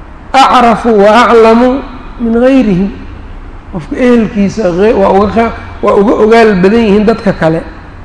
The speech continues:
Qariinadaas marka ehelnimada ah ayuu Bukhaari ku rajaxay, maana mujarradu ziyaada ma fiirinin. Manhajkiisuna maahan saas Bukhaari.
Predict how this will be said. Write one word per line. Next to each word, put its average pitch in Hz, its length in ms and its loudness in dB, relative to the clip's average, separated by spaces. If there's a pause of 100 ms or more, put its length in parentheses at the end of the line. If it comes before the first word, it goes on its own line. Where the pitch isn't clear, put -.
(220)
Qariinadaas 233 880 4
marka 226 280 -2
ehelnimada 208 920 4
ah 156 160 -2 (800)
ayuu 208 300 2
Bukhaari 196 600 2
ku 233 80 0
rajaxay, 202 520 0
maana 220 260 2
mujarradu 202 680 0
ziyaada 202 440 0
ma 196 120 0
fiirinin. 170 560 -2 (760)
Manhajkiisuna 214 800 0
maahan 196 340 2
saas 175 280 0
Bukhaari. 160 520 -2